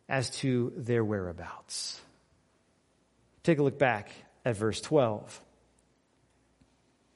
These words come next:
"What do you think?" Jesus asked them. "If any man has a hundred sheep, and one of them has gone astray, does he not leave the ninety-nine on the mountains and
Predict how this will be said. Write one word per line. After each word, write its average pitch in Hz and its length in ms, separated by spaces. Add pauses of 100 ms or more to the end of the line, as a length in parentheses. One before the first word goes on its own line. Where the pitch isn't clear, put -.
(1160)
"What 131 140
do 135 60
you 135 80
think?" 196 480 (220)
Jesus 107 400
asked 113 260
them. 160 200 (1600)
"If 123 100
any 180 200
man 190 260
has 156 160
a 139 60
hundred 160 420
sheep, 143 560 (560)
and 120 120
one 165 180
of 196 80
them 208 180
has 151 220 (180)
gone 165 180
astray, 160 640 (1160)
does 156 140
he 240 100
not 262 200
leave 208 340
the 190 100
ninety-nine 214 640
on 214 220
the 175 80
mountains 202 420
and 190 160